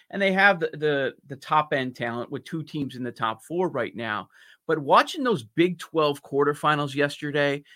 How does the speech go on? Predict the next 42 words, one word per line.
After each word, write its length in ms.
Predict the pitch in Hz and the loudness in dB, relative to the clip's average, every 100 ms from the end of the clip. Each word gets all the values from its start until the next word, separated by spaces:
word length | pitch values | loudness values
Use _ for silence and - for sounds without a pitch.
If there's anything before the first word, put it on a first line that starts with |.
| - | -2
and 120 | 143 | 6
all 160 | 220 294 | 6 6
four 300 | - 214 208 | 4 8 8
of 140 | 151 | 6
them 160 | 156 143 | 2 2
were 120 | 135 | 0
great 480 | 113 131 131 170 156 | -6 -4 0 2 2
matchups. 440 | 139 131 - - - | 0 0 -4 -14 -8
Even 240 | 285 392 | -4 -2
a 80 | 349 | -4
team 200 | - 220 | -4 -2
like 160 | 175 - | -2 -2
Kansas 440 | 139 165 165 - | -4 -2 -4 -8
State 460 | - 120 143 156 - - - _ | -8 -4 -4 -4 -8 -20 -20 _
hanging 420 | - 151 170 185 165 | -6 0 2 2 2
with 220 | 165 131 | 0 -2
Baylor, 600 | - 156 170 170 170 160 | 0 2 2 4 4 4
Oklahoma 600 | 170 175 180 165 170 180 | 4 2 0 0 2 2
pretty 300 | 180 - 170 | 0 -2 -4
close 360 | 175 175 175 175 | -2 0 0 0
against 380 | 180 165 160 - | 0 0 -2 -6
Kansas. 580 | 156 147 160 165 160 - - - - | -4 -2 0 -2 -4 -6 -16 -16 2
You 120 | 160 | 4
had 100 | 156 | 4
the 80 | 156 | 2
great 360 | 147 165 185 | 4 4 4
finish 440 | - 180 180 170 165 | 0 0 0 0 -2
with 100 | 156 | -2
Oklahoma 480 | 160 170 170 151 | -2 -2 -4 -4
State 400 | 147 - 175 175 | -6 -2 0 0
and 100 | - | -2
West 300 | 127 151 - | -4 -4 -4
Virginia, 500 | - 113 160 185 175 | -10 -6 0 0 2
and 220 | 156 127 107 | -2 -4 -8
just 180 | 156 | -8
talked 220 | - 160 156 | -2 0 0
about 180 | 139 | -2
Texas, 340 | - 165 175 156 | -2 -6 -6 -4
Texas 360 | 170 160 143 | -4 -4 -8
Tech. 260 | - 180 180 _ - _ - - _ _ - | 0 2 2 _ -20 _ -20 -20 _ _ 4
That 200 | 254 - | 4 6
conference 440 | 226 190 156 143 | 6 6 4 -2